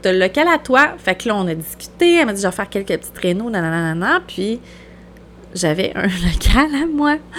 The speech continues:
Fait que ça s'est vraiment fait, genre, tout aligné. Ce qui est vraiment drôle là-dedans, c'est que,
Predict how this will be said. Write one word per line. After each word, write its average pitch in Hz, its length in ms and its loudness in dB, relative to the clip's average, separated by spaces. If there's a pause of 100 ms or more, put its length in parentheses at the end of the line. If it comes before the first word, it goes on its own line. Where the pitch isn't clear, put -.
(560)
Fait 240 240 4
que 247 40 -6
ça 277 120 4
s'est 262 160 4
vraiment 277 400 6
fait, 359 360 2
genre, 262 640 2 (320)
tout 349 140 2 (260)
aligné. 254 640 6
Ce - 140 -14
qui 220 80 4
est 220 40 6
vraiment 240 360 4
drôle 226 260 2
là-dedans, 208 500 0 (120)
c'est 208 100 0
que, 202 460 2